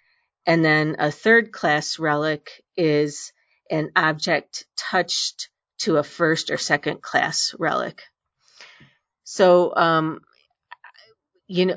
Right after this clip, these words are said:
when it, when we're talking about first class relics, um, th-, those are c-, not always, but, but, uh, mostly found in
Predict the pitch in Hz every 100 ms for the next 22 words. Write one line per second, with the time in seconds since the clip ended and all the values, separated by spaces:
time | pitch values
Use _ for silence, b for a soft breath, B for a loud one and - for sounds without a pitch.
0 | - 185 180 180 180 175 175 - 226 233
1 | 240 175 160 156 - - - 185 175 -
2 | - - 165 147 - - - _ _ _
3 | _ _ - 170 165 151 147 - - -
4 | - _ 160 147 151 151 151 _ b b
5 | b b _ _ _ _ _ _ - 170
6 | _ _ - 170 175 180 180 - - -
7 | _ _ _ _ 180 160 156 - _ _
8 | _ _ _ _ _ _ _ - 185 175
9 | 170 190 190 160 147 147 - 156 147 -
10 | 170 - 190 _ 170 147 143 - 170 156
11 | 151 175 185 - - 165 151 156 b b
12 | b b - - 175 156 156 156 143 _
13 | 165 151 151 151